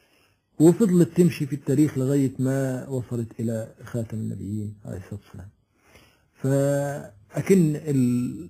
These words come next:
في الواقع الكعبة هي بيت العيلة،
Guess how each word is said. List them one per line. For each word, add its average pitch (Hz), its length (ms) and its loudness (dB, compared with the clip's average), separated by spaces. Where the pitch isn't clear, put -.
في - 120 -2
الواقع 135 600 2
الكعبة 131 480 2
هي 139 520 4
بيت 160 240 4
العيلة، 139 320 0